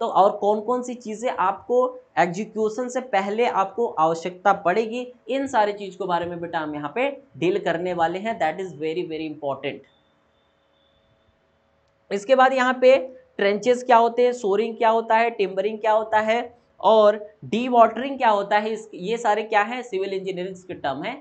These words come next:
जिसके बारे में भी हम यहाँ पे बात करने वाले हैं। मैं बता दे रहा हूँ आपको कि बहुत ही important ये चैप्टर दूसरा आपका है foundation।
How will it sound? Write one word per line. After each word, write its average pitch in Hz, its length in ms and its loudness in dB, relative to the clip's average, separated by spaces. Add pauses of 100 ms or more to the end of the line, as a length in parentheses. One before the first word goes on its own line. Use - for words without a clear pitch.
(240)
जिसके 180 280 -8
बारे 160 240 0
में 156 180 -6
भी 180 100 -6
हम 143 200 -10
यहाँ 135 220 -10
पे 233 180 -8 (280)
बात 143 300 2
करने 180 260 0
वाले 185 220 2
हैं। 226 140 -2
मैं 220 140 0
बता 165 280 4
दे 185 120 0
रहा 185 120 2
हूँ 180 100 4
आपको 196 320 2 (760)
कि 247 60 0
बहुत 202 600 4
ही 214 240 -6
important 185 840 -4
ये 202 380 0 (280)
चैप्टर 180 460 0
दूसरा 160 400 -2
आपका - 320 -2
है 143 260 -2 (680)
foundation। 156 640 0